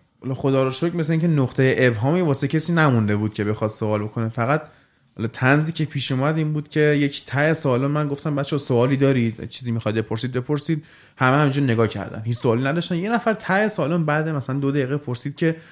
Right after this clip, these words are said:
«آقا، اگه لیورپول بخواد ضربه بخوره، از کجا ضربه می‌خوره؟» گفتم: «لاورن.» و همه‌شون خندیدن. <laughs> دفاع وسطشون که خود تعطیله. حالا این جالبه،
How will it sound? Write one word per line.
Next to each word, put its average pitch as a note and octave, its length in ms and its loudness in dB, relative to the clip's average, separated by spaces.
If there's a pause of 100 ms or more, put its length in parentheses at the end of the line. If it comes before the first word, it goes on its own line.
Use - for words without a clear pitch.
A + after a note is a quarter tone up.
(200)
«آقا، E3+ 180 4
اگه G#3+ 220 2
لیورپول F3+ 420 0
بخواد F3+ 200 0
ضربه F3+ 280 2
بخوره، G3 300 2
از A3 80 2
کجا G#3+ 220 -2
ضربه G3+ 300 4
می‌خوره؟» A2 380 0 (420)
گفتم: B2 280 -2
«لاورن.» B2+ 560 4
و A#2+ 100 2
همه‌شون C3+ 400 4
خندیدن. D3 800 2 (120)
<laughs> - 240 -14
دفاع C3+ 240 2
وسطشون C3+ 480 -2
که C3+ 180 -4
خود B2 160 -2
تعطیله. A2 520 -2 (500)
حالا B2+ 120 2
این E3 100 2
جالبه، C#3 360 2